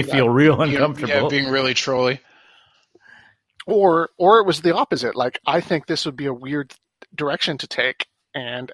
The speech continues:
Speaker 1: we're all actors, so everyone's gonna be good with this. And Tommy being like,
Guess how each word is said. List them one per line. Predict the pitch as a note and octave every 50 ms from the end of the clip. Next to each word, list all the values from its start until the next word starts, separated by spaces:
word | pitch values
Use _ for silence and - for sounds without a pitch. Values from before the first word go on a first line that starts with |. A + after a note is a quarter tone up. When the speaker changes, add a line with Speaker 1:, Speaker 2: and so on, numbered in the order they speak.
| - -
Speaker 1:
we're | D3 C3+ C#3+ C#3+
all | C#3 C3+ C3
actors, | C3+ - - - C3+ A#2 A2+ -
so | - A#2+
everyone's | A2+ B2 C#3 C#3+ C3+ B2 -
gonna | - D3+ C3+
be | C3 B3
good | G#3 F#3 E3 C#3+
with | C3+ - -
this. | - - - - - - - - - - - - - - - - _ _ _ _ -
And | - C3 -
Tommy | - C#3+ C3+ C#3 D#3 D3
being | C#3+ D3 C#3 B2+
like, | B2+ A#2+ - - - -